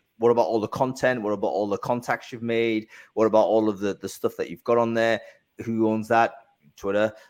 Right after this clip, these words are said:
Um, and if it, it goes, it goes. Um, now, you apply the same concept to LinkedIn.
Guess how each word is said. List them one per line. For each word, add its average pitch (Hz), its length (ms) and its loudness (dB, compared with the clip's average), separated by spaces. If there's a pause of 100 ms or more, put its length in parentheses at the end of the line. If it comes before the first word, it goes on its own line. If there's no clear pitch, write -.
(120)
Um, 95 460 2
and 87 120 -6
if - 80 -12
it, 98 220 -8
it 98 340 -8
goes, 104 380 4
it 85 100 -12
goes. 87 420 2 (300)
Um, 98 480 2
now, 117 240 -2 (100)
you 139 200 -2
apply 151 400 6
the 139 80 0
same 143 480 0
concept - 480 -4
to 117 60 -8
LinkedIn. 113 600 -2